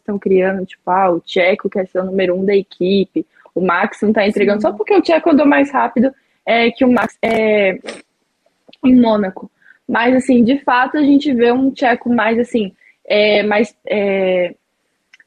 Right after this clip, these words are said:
Speaker 1: como eu, assim, lutando pelo espaço dele, pela voz dele na equipe, não ser tão submisso enquanto na posição de segundo piloto. E a gente viu isso já em, em Barcelona, a gente comentou isso no, no último episódio do F one Gen Z,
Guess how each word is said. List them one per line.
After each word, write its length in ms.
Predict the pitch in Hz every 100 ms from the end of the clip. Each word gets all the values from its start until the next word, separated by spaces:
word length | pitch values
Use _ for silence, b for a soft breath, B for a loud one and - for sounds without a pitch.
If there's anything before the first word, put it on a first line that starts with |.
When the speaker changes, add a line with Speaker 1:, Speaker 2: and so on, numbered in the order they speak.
| _ _ _ _ _ _ _
Speaker 1:
como 160 | - 571
eu, 140 | 494 - -
assim, 420 | 381 - 311 285
lutando 480 | 330 370 415 480 480
pelo 180 | 415 359
espaço 480 | - 330 285 277
dele, 360 | 226 262 294 285
pela 280 | 294 285 277
voz 280 | 269 285 262
dele 160 | 254 240
na 80 |
equipe, 440 | 240 - _ _ 262
não 200 | 262 285
ser 180 | 285 269
tão 180 | 277
submisso 600 | 277 247 277 247 240 247 247
enquanto 340 | 240 254 240 247
na 100 | 233
posição 440 | 233 226 220 220
de 140 | 214 226
segundo 340 | 233 214 214
piloto. 480 | 247 240 202 180 _ _ _ _ -
E 40 |
a 40 | 220
gente 260 | 240 240
viu 160 | 220 240
isso 240 | 240 233
já 300 | 220 233 311
em, 100 | 311 240
em 200 | 262 233
Barcelona, 500 | 226 - 214 214 214
a 40 |
gente 160 | 208 214
comentou 400 | 233 226 220 226
isso 260 | 254 -
no, 320 | 247 220 202 190
no 120 | 208
último 220 | 208 214
episódio 380 | 202 214 202 196
do 100 | 190
F 120 | 185 185
one 160 | 185 180
Gen 240 | 180 175
Z, 220 | 185 214